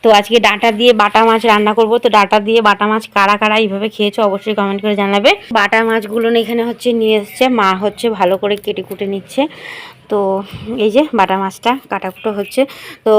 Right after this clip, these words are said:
ভিডিওটাকে স্কিপ করো না, শুরু থেকে সবাই দেখো। এইভাবে বাটা মাছ রান্না করলে কিন্তু দুর্দান্ত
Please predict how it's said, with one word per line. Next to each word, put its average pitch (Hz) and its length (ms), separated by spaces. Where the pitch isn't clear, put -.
ভিডিওটাকে 226 440
স্কিপ 247 280
করো 240 160
না, 277 120
শুরু 220 220
থেকে 226 120
সবাই 214 200
দেখো। 214 240
এইভাবে 208 280
বাটা 196 280
মাছ 214 120
রান্না 190 260
করলে 214 280
কিন্তু 214 160
দুর্দান্ত 196 360